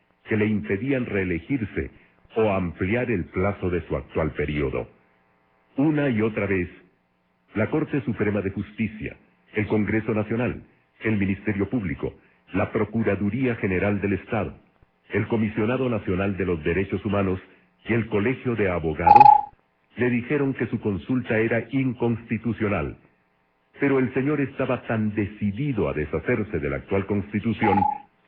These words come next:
que ni siquiera reparó en que ésta se podía defender sola, sacándolo del poder sin necesidad de trámite alguno.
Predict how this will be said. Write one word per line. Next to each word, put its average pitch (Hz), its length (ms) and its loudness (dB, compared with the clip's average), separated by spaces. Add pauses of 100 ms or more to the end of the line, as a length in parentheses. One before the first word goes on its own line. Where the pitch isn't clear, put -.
que 139 140 2
ni 127 200 2
siquiera 131 520 0
reparó 110 520 0 (340)
en 127 240 0
que 117 280 2
ésta 117 340 -4
se 95 100 -2
podía 107 380 0
defender 95 680 -2
sola, 90 400 0 (320)
sacándolo 101 840 0
del 73 220 0
poder 98 480 0
sin 123 160 0
necesidad 80 580 -2
de 78 120 -2
trámite 80 480 -2
alguno. 80 500 -2